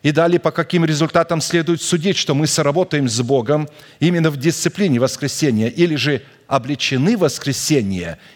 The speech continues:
и представляем это воскресение? Исследуя вопрос первый, какие действия Писания рассматривает под высшей степенью проявления силы Божией,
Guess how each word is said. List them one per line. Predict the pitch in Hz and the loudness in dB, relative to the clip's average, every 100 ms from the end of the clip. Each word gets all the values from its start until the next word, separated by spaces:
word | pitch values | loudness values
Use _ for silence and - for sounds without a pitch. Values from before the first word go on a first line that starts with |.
| _ | _
и | 165 143 95 - - | 0 2 0 -6 -6
представляем | 151 151 - 180 165 185 208 127 113 107 | -4 -2 -2 0 0 2 2 0 -2 -2
это | 117 110 | -4 -2
воскресение? | 104 - 120 120 - 110 87 82 73 - _ _ - _ - - - - - | -6 -6 -6 -4 -2 -2 -4 -8 -10 -16 _ _ -20 _ -20 -20 -20 -14 -4
Исследуя | 156 - 147 160 156 | -4 0 0 2 4
вопрос | 160 160 190 - | 2 2 -2 -2
первый, | - 185 139 | 0 0 0
какие | 131 147 - 208 190 113 | -2 -4 -2 0 2 2
действия | 113 139 180 - 147 | 0 2 0 0 -4
Писания | 139 143 - 170 135 | -2 -4 0 0 2
рассматривает | 131 - - 165 - 120 123 - | 2 0 0 -2 -2 -4 -4 0
под | 120 - | -2 -2
высшей | 113 196 - 156 | -2 -2 0 -4
степенью | - - 160 123 120 123 | -4 -2 -2 0 -2 0
проявления | 143 139 139 120 117 | -2 0 0 0 -2
силы | - 147 113 | -2 -2 0
Божией, | 123 101 135 156 | -2 -2 -2 -4